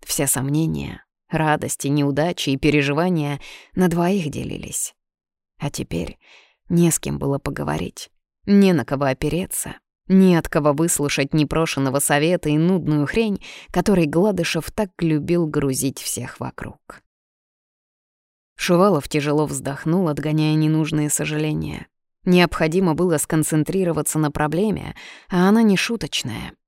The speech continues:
Борька знал, как учили уму-разуму взорвавшихся пацанов. Некоторые потом в реанимации оказывались. «Ладно,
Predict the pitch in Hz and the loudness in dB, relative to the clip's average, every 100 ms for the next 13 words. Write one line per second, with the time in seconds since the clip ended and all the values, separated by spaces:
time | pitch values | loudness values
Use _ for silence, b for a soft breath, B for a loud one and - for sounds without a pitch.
0 | _ _ _ _ - 170 170 160 - 143 | _ _ _ _ -4 2 2 2 0 0
1 | 147 165 160 123 - - 165 156 - 180 | 2 2 2 -2 -6 -4 -2 -2 0 0
2 | 175 135 143 160 156 156 180 139 139 143 | 0 2 2 2 2 2 0 0 0 0
3 | 147 151 156 - - - 127 135 - 110 | 0 0 -2 -6 -4 -6 -4 -6 -6 -6
4 | 95 - - - B B B - 190 190 | -10 -14 -18 -20 B B B 2 4 6
5 | 170 - 156 143 143 139 151 151 147 147 | 2 0 0 2 0 0 2 2 2 4
6 | 143 147 151 165 - 117 117 - 113 - | 4 4 4 0 -6 -8 -10 -10 -12 -10
7 | 101 - - - - _ _ _ _ _ | -12 -14 -12 -12 -14 _ _ _ _ _
8 | _ _ _ _ _ _ _ _ _ _ | _ _ _ _ _ _ _ _ _ _
9 | - 156 156 123 131 | 0 4 4 2 -2